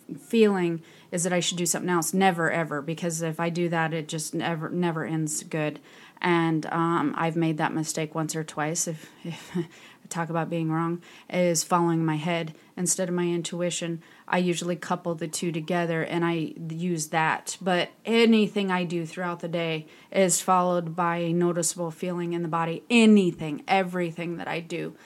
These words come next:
So I'm very guided by my psychic senses. So that's really important to, for people to understand, is that they are going to be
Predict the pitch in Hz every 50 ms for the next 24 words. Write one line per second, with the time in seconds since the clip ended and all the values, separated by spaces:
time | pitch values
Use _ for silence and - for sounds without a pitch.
0 | - - - - - 190 185 180 185 165 170 190 190 190 185 175 175 160 - 185
1 | 165 170 170 165 165 156 151 156 160 - - - - - 170 180 175 165 165 165
2 | 165 160 - - 170 165 156 165 170 165 - - - 143 135 - - - 107 104
3 | - - - - 190 180 170 180 180 180 - - - - 180 175 175 170 170 165
4 | 160 160 - 190 170 - - 170 160 - 180 170 160 160 - - - - - -
5 | 190 170 - 220 202 185 180 170 147 - 160 175 170 170 160 - - 180 175 170
6 | 165 165 156 156 151 170 165 160 - 180 180 170 170 170 170 175 175 170 170 160
7 | 170 160 160 160